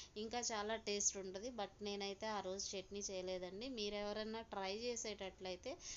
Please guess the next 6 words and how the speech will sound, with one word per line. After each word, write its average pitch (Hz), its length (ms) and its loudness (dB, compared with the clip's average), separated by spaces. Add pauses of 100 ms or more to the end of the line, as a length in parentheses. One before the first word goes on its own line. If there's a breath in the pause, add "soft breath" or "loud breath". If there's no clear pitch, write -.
(220 loud breath)
తప్పకుండా 233 540 0
ఒకసారి 208 560 0 (580)
చట్నీతోటి 208 1000 0
ట్రై 196 320 2
చేసి 208 360 0
చూడండి, 185 420 -2